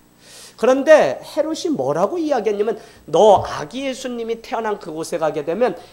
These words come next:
나인데 돌아와서 반드시 얘기를 해다오"라고. 왜요? 헤롯은 아기 예수님이 태어나면 장자는 다 죽이는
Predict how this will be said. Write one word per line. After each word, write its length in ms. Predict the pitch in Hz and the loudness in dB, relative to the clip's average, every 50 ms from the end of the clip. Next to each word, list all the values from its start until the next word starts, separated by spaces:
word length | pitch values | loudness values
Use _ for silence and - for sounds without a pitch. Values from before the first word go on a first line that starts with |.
| - - | -14 -6
나인데 560 | - 143 139 139 139 139 139 131 139 139 139 | -2 0 0 0 0 -2 -2 -4 -6 -6 -6
돌아와서 840 | - - - - 127 123 123 123 120 120 - - 214 240 294 294 - - | -4 -4 -2 -2 -2 -2 -4 -4 -4 -6 -8 -8 -8 -8 -8 -10 -14 -20
반드시 800 | - - - - - 147 170 175 247 233 - - 277 240 214 180 | -20 -20 -20 -20 -20 -18 -18 -16 -16 -16 -14 -14 -14 -12 -10 -10
얘기를 420 | 127 120 113 - - 117 123 110 | -10 -10 -10 -14 -18 -18 -18 -16
해다오"라고. 760 | 107 139 131 - - 113 110 107 104 104 104 101 104 - - - _ _ _ _ _ _ _ _ _ _ _ _ _ _ - | -12 -12 -12 -10 -10 -12 -12 -10 -12 -12 -14 -16 -16 -20 -20 -20 _ _ _ _ _ _ _ _ _ _ _ _ _ _ -6
왜요? 340 | 131 135 135 131 127 120 - - - _ _ _ _ - - | -4 -2 -2 -2 -2 -4 -10 -16 -20 _ _ _ _ -10 -6
헤롯은 400 | 185 180 165 156 - - 165 160 | -4 -4 -4 -4 -4 -4 -2 0
아기 300 | 143 143 143 139 156 151 | 0 0 0 0 0 0
예수님이 440 | 147 143 - 160 156 156 151 151 147 | 0 0 -2 -4 -4 -4 -4 -6 -6
태어나면 500 | - - 175 160 156 156 196 214 - - - - - - | -6 -4 -2 -2 -2 0 0 -2 -2 -4 -10 -18 -20 -20
장자는 680 | - - 139 151 156 170 165 175 185 180 202 233 214 226 | -14 -8 -6 -4 -2 -2 0 2 2 2 2 0 -2 -4
다 300 | - - - - 240 233 | -10 -6 -2 0 0 0
죽이는 520 | - - 202 160 180 196 180 175 160 143 | 0 -2 -8 -6 -6 -4 -4 -4 -8 -8